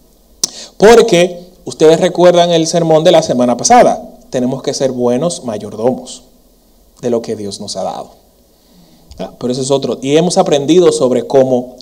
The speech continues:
hacerlo. Ahora, ¿qué es vivir para la eternidad? Vivir para la eternidad es, en primer lugar, poner a Dios de primero.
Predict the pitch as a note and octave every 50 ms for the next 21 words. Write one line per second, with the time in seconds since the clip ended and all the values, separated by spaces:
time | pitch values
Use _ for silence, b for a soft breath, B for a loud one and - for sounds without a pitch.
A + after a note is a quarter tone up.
0 | - A2+ A2+ - - - G#2+ F2 - - - - - - _ _ _ - - B
1 | B B B B B B B B B F3 F#3 G3+ F#3 C#3 B2 - - - - -
2 | - _ _ _ - - _ - - C4 C4+ B3+ A3 G3+ F#3+ F#3+ - - - C#3+
3 | C#3+ C#3 D3 D#3 C#3 B2 A#2 A2+ - - - - C#3 C3 B2+ B2 A#2+ A2+ C3 A#2+
4 | A2+ A2 G2+ F2 D#2 - - - - _ _ _ _ _ _ _ _ _ _ _
5 | _ _ _ _ _ _ _ _ _ B B B B B B B B - F3 F3+
6 | A3+ B3+ - C4+ C#4 C#4 C4+ C4 A#3+ - A#3 A3 G#3 G3+ G3 F#3+ F#3+ F#3+ G3+ G#3
7 | G#3 G3 G3 G3+ G#3+ G#3 - - - - - - _ - D#3 D#3 D#3 D#3+ D#3 F3+
8 | G#3 A3 G#3+ F#3 D3+ D3 C#3 C3 B2 - - - - - D#3 D3+ D#3+ F3 F3+ E3
9 | C#3+ C#3 C3+ C3 C3+ C3 - - - - - - A#2 - A2 G#2 G2 C#2+ - -